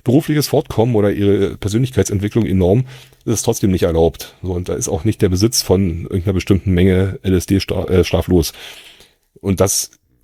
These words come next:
ist, soweit ich's überblicken kann, in den letzten vierzig Jahren durchs Bundesverfassungsgericht auch gehalten worden. Das könnte dazu führen, dass eine ähnliche Regelungslage,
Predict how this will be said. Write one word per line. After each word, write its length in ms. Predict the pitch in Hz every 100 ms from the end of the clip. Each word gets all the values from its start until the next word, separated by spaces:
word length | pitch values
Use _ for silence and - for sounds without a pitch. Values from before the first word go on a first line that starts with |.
| -
ist, 200 | 107 -
soweit 260 | 117 95 101
ich's 200 | - -
überblicken 400 | 101 87 - 101
kann, 240 | 98 98
in 60 | 95
den 280 | 92 85
letzten 480 | 95 - 98 92 95 -
vierzig 340 | 107 - 92
Jahren 200 | 92 95
durchs 140 | 95 -
Bundesverfassungsgericht 720 | 98 - 95 101 - 98 -
auch 180 | 90 -
gehalten 380 | 92 95 98 85
worden. 220 | 80 80 - - - _ _
Das 440 | 95 - - - _ _ _ _ _ -
könnte 220 | 110 127
dazu 220 | 104 113
führen, 200 | - 110
dass 180 | 107 -
eine 100 | 101
ähnliche 420 | 98 120 117 113
Regelungslage, 720 | 113 120 110 107 98 113 113